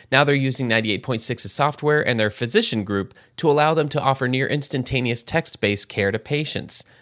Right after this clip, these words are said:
So that's a pretty big deal. Again, the X factor here is that this is all a benefit that's coming from your employer.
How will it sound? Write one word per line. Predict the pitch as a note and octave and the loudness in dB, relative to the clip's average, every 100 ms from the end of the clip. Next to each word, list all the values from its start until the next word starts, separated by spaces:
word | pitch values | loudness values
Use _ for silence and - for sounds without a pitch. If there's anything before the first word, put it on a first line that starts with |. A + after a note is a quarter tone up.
| _ | _
So | - C#3 - | 6 6 8
that's | E3+ F#3+ | 4 2
a | C4+ | -2
pretty | - B3 A#3 | 2 2 4
big | A3 E3 | 0 2
deal. | F#3 G3 - - - | 0 0 -4 -10 2
Again, | D#3+ G3+ | 6 8
the | F3+ | 6
X | F3+ G3 - | 4 2 2
factor | C4+ A3+ | 2 2
here | C3+ D3+ | 2 2
is | C#3+ | 2
that | A#2+ A#2+ - | 2 0 0
this | C3 | -2
is | A2 | -2
all | - B2+ E3+ G3 | -2 0 0 -2
a | A2 | -2
benefit | - D3+ C#3+ A#2+ | 0 2 2 -2
that's | G#2+ - | -2 -4
coming | - C#3 D#3+ | -2 -2 0
from | C3+ A#2+ | 0 0
your | B2 | 0
employer. | A#2 - C#3 C3+ D#2 - | -2 0 4 4 2 -6